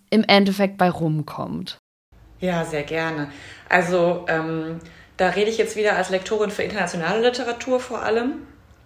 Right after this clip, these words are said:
Speaker 2: Ich, ähm, treffe auf der Buchmesse die AgentInnen aus der ganzen Welt.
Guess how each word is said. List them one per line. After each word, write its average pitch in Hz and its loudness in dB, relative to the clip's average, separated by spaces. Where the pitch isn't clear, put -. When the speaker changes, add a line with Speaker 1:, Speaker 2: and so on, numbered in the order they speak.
Speaker 2:
Ich, - -2
ähm, 175 0
treffe 220 -2
auf 180 -4
der 160 2
Buchmesse 220 -4
die 190 -4
AgentInnen 214 -2
aus 170 4
der 175 0
ganzen 180 -2
Welt. 127 -2